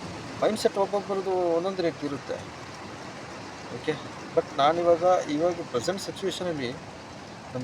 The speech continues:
ಗಂಡು ಮಕ್ಕಳು ಅನುಭವಿಸ್ತಿರುವಂಥ ಈ ಒಂದು ವಿಚಿತ್ರ ಒಂದು ಈ ಏನು ಈ ಸ್ಟ್ರಗ್ಲಿಂಗ್ ಪ್ರಾಬ್ಲಮ್ಸ್ ಏನಿದೆ ನೋಡಿ,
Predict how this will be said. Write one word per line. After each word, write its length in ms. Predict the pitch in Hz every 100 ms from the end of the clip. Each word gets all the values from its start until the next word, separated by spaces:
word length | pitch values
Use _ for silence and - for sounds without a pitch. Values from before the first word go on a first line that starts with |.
| 120
ಗಂಡು 160 | 151 180
ಮಕ್ಕಳು 200 | - 143
ಅನುಭವಿಸ್ತಿರುವಂಥ 640 | 156 165 - 156 143 135 139 127 123
ಈ 60 | 120 113
ಒಂದು 160 | 110 107 - - - - - - - - - - - - -
ವಿಚಿತ್ರ 600 | 113 - - - - 160 151 131 120
ಒಂದು 180 | 113 104 101 104
ಈ 60 | 101 - 98 - - - - - - - - - - - - - - - - - - -
ಏನು 140 | 139 143 131
ಈ 40 | 123 110 -
ಸ್ಟ್ರಗ್ಲಿಂಗ್ 480 | - 117 139 131 113 - - - - - - - -
ಪ್ರಾಬ್ಲಮ್ಸ್ 460 | 123 131 139 120 120 110 - - - - 104 131
ಏನಿದೆ 260 | 151 123 107
ನೋಡಿ, 180 | 107